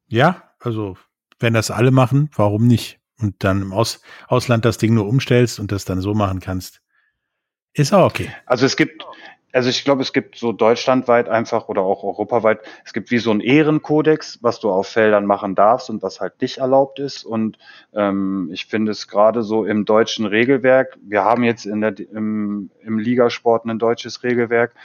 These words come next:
Speaker 2: oder auch auf dem europäischen Bereich. Ich finde wichtig, dass, dass der Sport und dieser sportliche Aspekt, äh, einen gewissen Rahmen hat, in dem er sich bewegen darf und, ähm, dass du als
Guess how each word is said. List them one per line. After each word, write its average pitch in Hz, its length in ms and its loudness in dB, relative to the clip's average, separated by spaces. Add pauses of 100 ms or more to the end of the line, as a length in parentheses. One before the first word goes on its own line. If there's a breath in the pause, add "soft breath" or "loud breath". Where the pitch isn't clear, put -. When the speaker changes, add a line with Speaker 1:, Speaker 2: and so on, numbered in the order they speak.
(280 loud breath)
Speaker 2:
oder 98 260 2
auch 104 180 2
auf 110 160 2
dem 104 160 -2
europäischen 107 580 -2
Bereich. 117 280 0 (260 loud breath)
Ich - 100 -14
finde 131 260 4
wichtig, 139 280 -2
dass, - 360 -4
dass - 220 -8
der 107 140 -2
Sport 127 640 2
und 120 160 -2
dieser 113 200 -2
sportliche 127 420 -2
Aspekt, - 400 -8
äh, 101 40 -8
einen 107 600 -2
gewissen 104 400 -6
Rahmen 110 460 2
hat, 156 180 -4
in 113 100 -4
dem 110 140 -2
er 107 100 0
sich 95 200 -12
bewegen 107 400 -2
darf 143 320 -2
und, 131 340 -2
ähm, 123 480 0 (120)
dass 113 200 -2
du 123 140 0
als - 300 -2